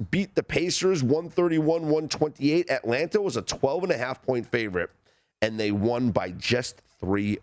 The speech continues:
points. Pelicans beat the Rockets one thirty one oh five. That was a blowout.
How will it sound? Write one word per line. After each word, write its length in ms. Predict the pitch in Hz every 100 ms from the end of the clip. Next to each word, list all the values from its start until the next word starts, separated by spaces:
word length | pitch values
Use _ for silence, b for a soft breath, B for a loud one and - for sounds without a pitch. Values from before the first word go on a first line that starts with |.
| _
points. 540 | - 95 - - - - _ _ _ _ _ _ _ _ -
Pelicans 500 | 156 151 - 151 120
beat 220 | 143 139
the 100 | 90
Rockets 640 | 90 135 139 151 123 - b b b
one 340 | - 92 139 143
thirty 460 | - 151 147 147
one 260 | 127 104 101
oh 140 | 87
five. 560 | 82 - 165 165 170 120
That 160 | 110 131
was 120 | 120
a 40 |
blowout. 560 | 110 135 139 143 143